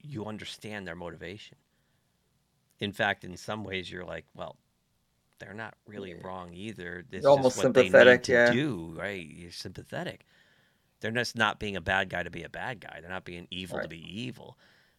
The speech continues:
Speaker 1: This character, Vadic, was boring.
Speaker 2: Way, way overboard on the
Speaker 1: Over the
Speaker 2: being <laughs>
Speaker 1: top. Just, like, m-, mercilessly trying to kill them. We don't know why.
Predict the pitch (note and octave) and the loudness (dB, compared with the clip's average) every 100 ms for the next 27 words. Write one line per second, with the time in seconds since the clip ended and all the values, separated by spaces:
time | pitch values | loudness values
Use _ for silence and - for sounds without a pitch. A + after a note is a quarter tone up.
0 | - - _ C3+ D3+ - - A#2 G2 - | -20 -20 _ 0 0 -2 0 4 2 0
1 | E2 E2 F2+ G#2 E2 - - F2 - - | -10 -2 0 0 -2 -16 -14 -12 -12 -16
2 | _ _ _ _ _ _ - G2 B2 A2 | _ _ _ _ _ _ -8 -4 -4 -4
3 | C#2 E3 - _ _ _ _ - _ - | -8 -18 -20 _ _ _ _ -20 _ 2
4 | F#2+ - A2+ A#2+ A#2+ A2+ G#2+ G2 G#2+ G#2 | 4 4 8 10 12 10 4 2 4 6
5 | G2+ G2+ G2 G2+ G#2 E3 F3 C#3+ A#2 A2 | 6 4 4 6 6 4 2 0 0 2
6 | A2 G#2+ - - A2+ A2 A2+ A#2 - - | 0 -2 -6 -8 -4 -2 0 0 -4 -10
7 | B3 - _ C#3+ _ _ _ _ _ _ | -18 -20 _ -20 _ _ _ _ _ _
8 | _ _ - D3 C#3+ B2+ - G2 F2 - | _ _ -10 -2 -2 -2 -6 -6 -6 -8
9 | C#3 G2+ - G#2+ A#2+ - G#2 G2 A#2 A#2 | -20 -18 -18 -18 -20 -20 -20 -16 -8 -2
10 | C#3 C#3+ C3+ B2+ - A2 A#2+ G#2 G2 - | -2 -2 -4 -4 -2 -2 -2 -2 -2 -6
11 | F#2+ F2+ F#2 F2+ F2+ F2+ G2 A2 G2 E2+ | -6 -4 -4 -4 -6 -6 -8 -8 -10 -8
12 | E2+ E2 E2 E2 D#2+ | -8 -8 -8 -10 -12